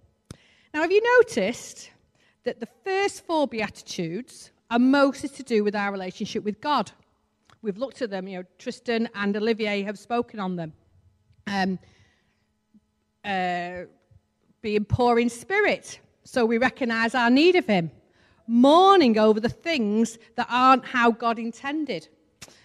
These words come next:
Our meekness in surrendering ourselves to God. Hungering and thirsting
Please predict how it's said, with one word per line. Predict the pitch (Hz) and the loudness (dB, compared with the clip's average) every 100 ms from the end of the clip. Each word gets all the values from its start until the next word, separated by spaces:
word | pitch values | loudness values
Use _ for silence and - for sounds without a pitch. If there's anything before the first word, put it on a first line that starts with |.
| _ - | _ -6
Our | 247 269 | 4 8
meekness | 277 370 440 277 208 170 - - _ _ _ _ - | 8 8 6 4 4 2 -8 -18 _ _ _ _ 0
in | 240 | 0
surrendering | - - 269 294 311 294 240 | 0 -2 2 6 6 6 2
ourselves | 220 220 - 220 208 - | 0 -2 -6 -8 -8 -8
to | 220 | -6
God. | 285 311 269 - _ _ _ _ _ _ | 0 0 0 -6 _ _ _ _ _ _
Hungering | _ - 381 392 392 285 262 | _ 0 4 4 4 4 4
and | 262 262 | 4 0
thirsting | - 370 370 - - 208 | -4 -4 -2 -2 -4 -4